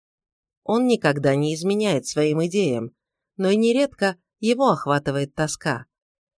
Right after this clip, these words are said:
Тогда он пишет брату. У любого другого это выглядело бы как цитата из вольтеровского «Кандида», но он, ориенталист, вычитал это в священных книгах Востока.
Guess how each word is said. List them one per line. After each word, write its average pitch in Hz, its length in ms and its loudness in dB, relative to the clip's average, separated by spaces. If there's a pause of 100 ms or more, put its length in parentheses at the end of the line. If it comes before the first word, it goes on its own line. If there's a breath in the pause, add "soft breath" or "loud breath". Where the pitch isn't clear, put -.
(180)
Тогда 185 340 2
он 185 140 0
пишет 165 320 -4
брату. 170 520 -2 (540)
У 170 60 -2
любого 165 420 2
другого 160 540 0 (240)
это 226 240 0
выглядело 170 480 2
бы 156 120 -2
как 160 300 -4
цитата 175 540 -2
из 147 120 -2
вольтеровского 147 720 -2
«Кандида», 175 640 -4 (540)
но 175 240 4
он, 240 260 2
ориенталист, 160 840 0 (260)
вычитал 220 580 -2
это 180 280 -2
в - 40 -10
священных 156 640 -2
книгах 160 440 -2
Востока. 160 580 -4